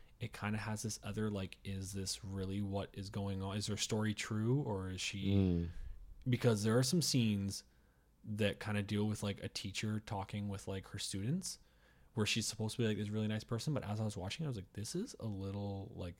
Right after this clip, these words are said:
Speaker 1: there's a little bit of pedophile action going on here." I
Speaker 2: Mm.
Speaker 1: feel like, like, she should not be touching, like, the, the students the way that she's
Speaker 2: Yeah,
Speaker 1: touching them and
Speaker 2: okay.
Speaker 1: stuff like that, right? It's like, "Am I just looking too far into this?"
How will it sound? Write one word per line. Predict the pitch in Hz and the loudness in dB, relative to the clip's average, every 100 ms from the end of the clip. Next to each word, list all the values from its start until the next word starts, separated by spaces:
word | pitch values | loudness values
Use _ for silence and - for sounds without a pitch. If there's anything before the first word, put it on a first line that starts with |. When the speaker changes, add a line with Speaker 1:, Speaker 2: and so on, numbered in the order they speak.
| _ _ - | _ _ -8
Speaker 1:
there's | 104 98 | -6 0
a | |
little | 113 | 0
bit | 170 208 | 2 0
of | 131 - | -2 -6
pedophile | - 107 147 - 92 90 82 | -8 -4 -4 -4 -4 -4 -6
action | 92 - 90 92 | -6 -8 -8 -6
going | 92 90 | -6 -6
on | 90 92 | -6 -2
here." | 101 98 | 4 6
I | 90 | 6
Speaker 2:
Mm. | 82 | 2
Speaker 1:
feel | - 90 | 0 -4
like, | 87 87 87 | -4 -6 -6
like, | 92 85 - - - - _ - - - - - | -8 -8 -20 -20 -20 -20 _ -20 -18 -14 -10 -2
she | 123 | 2
should | 131 139 | 4 4
not | 110 151 | 4 4
be | 107 98 | 2 0
touching, | - 120 - 95 92 95 - | 0 -2 0 -2 -4 -6 -6
like, | 95 - | -8 -8
the, | - - - | -18 -10 -6
the | 92 _ _ - | -6 _ _ -12
students | - 113 127 98 - | -2 4 4 4 0
the | |
way | 95 98 | 0 0
that | 95 | -2
she's | - | -2
Speaker 2:
Yeah, | - | 6
Speaker 1:
touching | 98 104 127 | 8 8 8
them | 101 | 6
and | |
Speaker 2:
okay. | 98 87 | 6 4
Speaker 1:
stuff | 104 - | 4 -2
like | 92 | -4
that, | 95 90 | -4 -4
right? | 92 110 | 0 4
It's | 127 | 4
like, | 120 | 2
"Am | 110 135 | 2 4
I | 131 147 | 4 4
just | 139 139 | 2 2
looking | 131 143 131 | 0 0 0
too | 151 | -2
far | 135 110 | 0 2
into | 143 185 | 2 2
this?" | 208 220 | 4 2